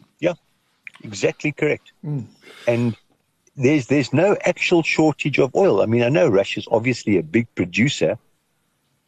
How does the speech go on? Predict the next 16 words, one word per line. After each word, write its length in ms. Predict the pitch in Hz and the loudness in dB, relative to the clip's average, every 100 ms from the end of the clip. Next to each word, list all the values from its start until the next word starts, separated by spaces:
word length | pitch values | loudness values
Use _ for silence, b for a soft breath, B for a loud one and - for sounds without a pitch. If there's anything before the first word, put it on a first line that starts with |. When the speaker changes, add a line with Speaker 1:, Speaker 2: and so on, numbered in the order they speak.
| - | 0
Speaker 1:
but 160 | 113 - - _ | 0 0 -20 _
there's 340 | 87 107 117 87 | -2 0 0 0
no 200 | 113 170 | 0 0
shortage 640 | - 147 143 - 131 117 | 0 0 -2 -2 -6 0
of 180 | 92 92 170 | -2 0 0
oil. 280 | 151 78 _ - | 0 -2 _ -14
Speaker 2:
No. 200 | 95 95 85 | -8 -8 -2
Speaker 1:
And 80 | 120 | 0
I 60 | |
mean, 200 | 139 143 | 2 0
just 240 | 107 175 - | 0 -2 0
on 160 | 180 | 0
the 100 | 180 | 0
whole 300 | 143 131 135 | 0 0 0
Russian-Ukrainian 1160 | 92 107 - 127 101 90 - 131 113 110 104 87 | 0 0 0 -2 0 -2 -2 -2 0 0 -2 -4
thing, 320 | - 113 80 | -2 -2 -2